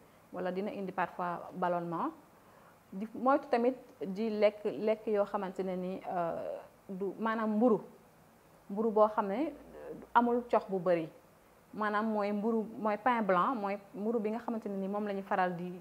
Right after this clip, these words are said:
jënd ci boulangerie. Am na ay boulangerie nag yoo xamante ne ni dañuy jaay pain complet, donc suñu demee foofu mun nañ, euh, tamit am, euh, pain complet boobu, ndax moom moo gën ci suñu, ci suñu wér gu yaram, te pain boobu noonu moom mooy, euh, gën ngir mën a moytu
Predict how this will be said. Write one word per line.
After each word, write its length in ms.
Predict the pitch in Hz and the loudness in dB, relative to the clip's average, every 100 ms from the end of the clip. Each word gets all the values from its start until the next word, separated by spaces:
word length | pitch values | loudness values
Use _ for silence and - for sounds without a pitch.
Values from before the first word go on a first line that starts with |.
| 175 | -4
jënd 180 | 185 - | -4 -4
ci 80 | |
boulangerie. 500 | 190 185 175 175 175 175 - - - | -4 -2 -4 -4 -6 -8 -18 -8 2
Am 120 | 262 | 4
na 80 | 254 | 6
ay 80 | |
boulangerie 480 | 240 247 233 214 202 | 6 6 6 4 0
nag 160 | 190 220 | -2 0
yoo 160 | 214 | 0
xamante 300 | 202 196 196 190 | 2 0 -2 -4
ne 80 | |
ni 120 | 190 202 | -4 -4
dañuy 260 | 208 220 | -4 -2
jaay 200 | 202 190 190 | 2 2 2
pain 160 | 170 175 | -4 -2
complet, 360 | 190 185 151 - - - - | -4 -2 -6 -8 -14 -20 -10
donc 160 | 190 185 | -8 -6
suñu 180 | 226 | -4
demee 240 | 226 214 196 | 0 0 0
foofu 260 | 190 180 | -2 -4
mun 220 | 190 190 196 | -4 -6 -4
nañ, 180 | 196 190 - | -6 -8 -6
euh, 260 | 180 180 | -4 -4
tamit 260 | 180 180 185 - | -4 -6 -6 -8
am, 320 | 180 170 165 - - - 180 | -8 -6 -10 -14 -20 -14 -8
euh, 120 | 175 | -4
pain 220 | 196 180 | -4 -4
complet 360 | 185 165 180 165 | -4 -6 -4 -4
boobu, 320 | 156 160 196 | -4 -6 -8
ndax 180 | 214 220 | -6 -4
moom 200 | 196 202 | -4 -4
moo 140 | 190 190 | -4 -4
gën 220 | 180 220 294 | -2 -4 -4
ci 100 | 208 | -6
suñu, 340 | 202 196 185 - - | -6 -6 -6 -10 -16
ci 80 | |
suñu 200 | - 202 185 | -10 -6 -2
wér 140 | 175 | -2
gu 100 | 165 | 0
yaram, 280 | 165 165 233 277 - - - - | -2 -2 -4 -8 -18 -20 -20 -8
te 80 | 190 | -8
pain 260 | 190 208 208 | -2 -2 2
boobu 260 | 190 180 | 2 2
noonu 240 | 175 175 175 | -2 -4 -6
moom 220 | 180 185 | -6 -6
mooy, 300 | 180 170 170 175 - | -6 -6 -8 -10 -8
euh, 300 | 175 165 151 160 165 | -6 -4 -6 -6 -6
gën 240 | 175 240 247 - | -4 -6 -10 -14
ngir 220 | - 190 202 | -6 -4 -4
mën 160 | 190 | -4
a 40 | 190 | -4
moytu 340 | 180 170 170 | -4 -4 -6